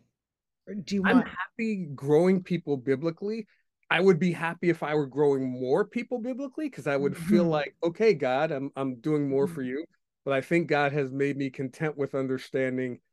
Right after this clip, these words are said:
Speaker 2: um, it's not about numbers. It's not about
Speaker 1: Right.
Speaker 2: the number of people. Uh, it's
Speaker 1: Mm-hmm.
Speaker 2: about just growing people. And he periodically reminds me that, you know,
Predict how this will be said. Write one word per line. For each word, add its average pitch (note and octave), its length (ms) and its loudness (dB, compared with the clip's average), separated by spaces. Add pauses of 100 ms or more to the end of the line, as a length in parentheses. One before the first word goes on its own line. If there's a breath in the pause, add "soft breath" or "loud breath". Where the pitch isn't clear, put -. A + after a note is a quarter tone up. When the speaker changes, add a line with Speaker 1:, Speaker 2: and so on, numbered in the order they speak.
(280)
Speaker 2:
um, - 200 -18 (400)
it's - 180 -2
not C3+ 160 0
about A#2+ 240 -6
numbers. A2 320 -16 (360)
It's C3 180 -6
not C#3 220 0
about B2+ 340 -2
Speaker 1:
Right. - 40 -20 (680)
Speaker 2:
the D3+ 100 2
number D#3 520 2
of C3 180 -4
people. G#3+ 520 -6 (340)
Uh, A#2 140 -12 (100)
it's F#3 160 -4
Speaker 1:
Mm-hmm. E3+ 80 -10
Speaker 2:
about C3 220 -16
just C3 240 -12 (200)
growing B2 600 0 (380)
people. C3 500 -4 (380 soft breath)
And A2+ 140 -12
he A#2 100 -14 (100)
periodically F3+ 760 4
reminds C3+ 460 -2
me C3+ 120 -2
that, A#2+ 240 -6
you C3+ 80 -2
know, A2 180 -8